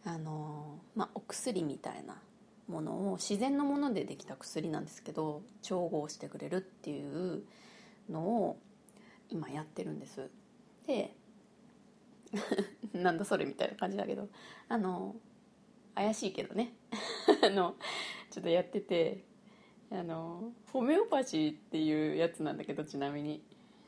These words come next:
あれってなんかね、信じてる人もいて、信じてない人もいて、みたいな感じなんだけど、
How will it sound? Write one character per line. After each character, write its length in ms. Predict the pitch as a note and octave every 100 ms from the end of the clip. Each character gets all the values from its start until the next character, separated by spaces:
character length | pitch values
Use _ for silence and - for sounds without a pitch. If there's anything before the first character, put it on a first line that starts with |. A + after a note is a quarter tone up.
| G#3+
あ 140 | E3+
れ 120 | F3
っ 40 | A#3
て 200 | - F#4
な 100 | F#4
ん 40 |
か 100 | F4+
ね、 160 | E3+ F#3
信 240 | - G4+
じ 120 | G#4 D4
て 100 | F#3+
る 120 | G3
人 160 | -
も 100 | F3+
い 80 | E3+
て、 340 | D#3+ E3 D#3+ - - - -
信 280 | - A#3+ G#3+
じ 120 | A3
て 140 | E3
な 140 | E3+ F#3+
い 80 |
人 200 | F#3 -
も 140 | C#3 C#3
い 80 | C#3
て、 280 | - D3+
み 120 | C#3 C#3
た 140 | C#3+
い 60 | C#3
な 80 |
感 160 | C#3+ E3
じ 120 | F#3+
な 100 | G#3+
ん 60 | G#3+
だ 80 | E3+
け 180 | -
ど、 360 | G#3 A3 F#3+ E3+